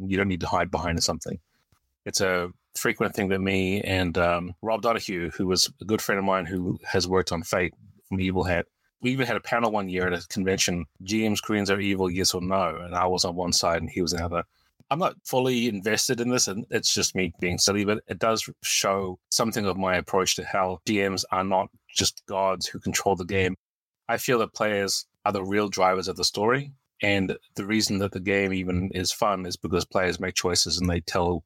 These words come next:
the G M and other players what they do. So to give power to players and taking it from the G M is one of the ways that can help facilitate that.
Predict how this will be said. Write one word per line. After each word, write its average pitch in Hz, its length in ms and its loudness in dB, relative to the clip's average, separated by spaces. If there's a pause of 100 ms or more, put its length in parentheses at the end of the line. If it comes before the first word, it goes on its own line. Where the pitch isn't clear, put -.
the 90 80 -8
G 87 240 2
M 87 140 2
and 87 60 2
other 90 100 2
players 85 280 -4
what 87 140 0
they 80 140 -6
do. 82 240 -2 (340)
So 95 460 0
to - 100 -2
give 117 240 2
power 123 300 0
to - 100 -14
players 147 380 -2
and 101 80 -8
taking 104 260 -2
it 98 80 -2
from 104 140 2
the 95 40 0
G 98 220 0
M 95 140 4
is 87 100 -4
one 98 140 2
of 92 40 4
the 90 60 2
ways 87 240 0
that 85 140 -6
can - 100 -4
help - 260 -2
facilitate 95 640 0
that. 165 200 -2